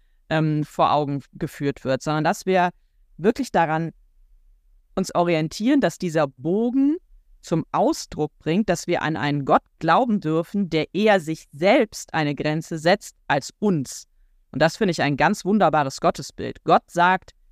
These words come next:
„Ich setze diese Grenze nicht mehr zu vernichten, damit ihr weiterhin die Freiheit, die ich euch einmal geschenkt habe, ausüben könnt.“ Und das ist eigentlich der stärkste Appell, finde ich, in all den Texten dazu, sich wirklich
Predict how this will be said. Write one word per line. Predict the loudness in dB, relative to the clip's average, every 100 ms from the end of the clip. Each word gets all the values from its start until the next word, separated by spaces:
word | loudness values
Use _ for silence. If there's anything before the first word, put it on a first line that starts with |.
| _ -4
„Ich | -2 -2
setze | 0 0 0 -6
diese | -2 -4
Grenze | -2 -2 -2 -2 -2 -2 -2 -2
nicht | 0 0 -4
mehr | -2 2 0
zu | -2 -10
vernichten, | -6 -2 -2 -4 -8 -8 -8 -8 _ _ -20 _ _
damit | 0 2 2 -2 -8 -20 _
ihr | -4 0 4 4 2 -4 _
weiterhin | 0 2 2 0 -2 -2
die | -6
Freiheit, | -10 -2 2 4 2 0
die | -2
ich | -6 -2
euch | 0 0
einmal | -2 -2 -2
geschenkt | -4 -6 -6 -6 0
habe, | 0 2 0 -4 _ -2
ausüben | 0 0 -4 -10 -10
könnt.“ | -10 -12 -14 -18 _ _ _ _
Und | 0 2
das | 2
ist | 2
eigentlich | 0 0
der | -4
stärkste | 0 2 2 0 -4
Appell, | -4 -2 -2 -2
finde | -4 -2 0
ich, | 0 0 -2
in | -4
all | 0 2
den | 2 0
Texten | -4 -6 -6 -6 0
dazu, | 2 0 -6 -10 -12 _ _
sich | -8 -8 0
wirklich | 0 0 -2 -4